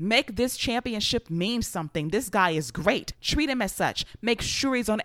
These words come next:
every premium live event, starting with Money in the Bank,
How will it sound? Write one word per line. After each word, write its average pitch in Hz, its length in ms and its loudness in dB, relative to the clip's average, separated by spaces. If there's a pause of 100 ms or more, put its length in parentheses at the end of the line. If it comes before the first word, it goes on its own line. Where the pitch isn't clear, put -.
every 262 640 2
premium 240 560 0 (220)
live 214 600 4
event, 190 440 -2
starting 254 680 4 (140)
with 185 180 -4
Money 196 280 2
in 170 80 0
the 160 80 0
Bank, 135 480 -4